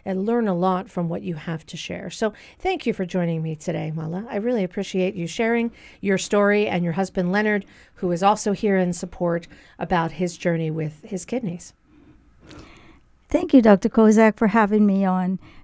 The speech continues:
Speaker 2: This is really big for me. And, uh, I, as you could tell, I'm a little bit shy about it. But, uh, y-,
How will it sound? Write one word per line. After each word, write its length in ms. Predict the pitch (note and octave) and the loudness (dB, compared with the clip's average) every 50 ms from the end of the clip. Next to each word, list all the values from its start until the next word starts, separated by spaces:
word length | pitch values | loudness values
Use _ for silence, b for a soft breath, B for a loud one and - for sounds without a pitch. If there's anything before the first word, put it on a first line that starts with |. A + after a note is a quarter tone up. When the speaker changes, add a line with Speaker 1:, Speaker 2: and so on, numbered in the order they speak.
| B | B
Speaker 2:
This 200 | - C#4 C4+ - | -4 -2 -2 0
is 200 | C#4 A#3 G3 F#3+ | 0 0 0 2
really 320 | G#3+ A3 A3 G#3+ G#3 G3+ F#3 | 2 2 2 4 2 0 2
big 260 | E3 G3 G3 F#3+ - | 2 2 2 2 0
for 240 | - - G3+ F3+ F3+ | -4 -4 -2 0 2
me. 320 | F3 F3 E3+ F3 E3+ E3+ b b b b b _ _ | 2 2 2 2 2 0 b b b b b _ _
And, 240 | - G#3 G3 G3 F#3 | 0 2 2 4 4
uh, 280 | G3+ F#3+ F3+ F#3 F#3 - B B B B B _ | 4 4 4 2 2 0 B B B B B _
I, 180 | C#4+ - - F5 - | 0 0 0 2 2
as 200 | - B3 A3+ - | 0 0 0 0
you 60 | B3 | -2
could 160 | - - A3+ | -4 -4 -2
tell, 220 | - A3+ G3+ G3 G3 | 0 2 2 2 2
I'm 120 | F#3+ F#3+ | 2 2
a 40 | G3 | 2
little 240 | G3 G#3 G3+ G#3 G3+ | 2 2 0 0 0
bit 180 | F#3+ G3 F3+ | 0 0 -2
shy 280 | - - A#3 G3+ F#3+ F3+ | 0 0 0 2 2 2
about 420 | E3+ F3 E3 F3 E3 E3+ D#3+ D#3+ | 2 0 0 -2 0 0 -2 -2
it. 180 | E3+ F3 F3 - B B B B B B B B B - | -2 -4 -6 -8 B B B B B B B B B -2
But, 280 | - A#3 A3+ A3+ - - - - | 0 2 2 0 -2 -8 -16 -6
uh, 380 | - B3 A#3 A#3 A#3 A3+ A#3 - - b b b b b b _ _ _ _ _ _ _ - | -2 0 2 2 2 2 0 -4 -8 b b b b b b _ _ _ _ _ _ _ -6
y-, 180 | C#4+ B3+ - | -4 -4 -4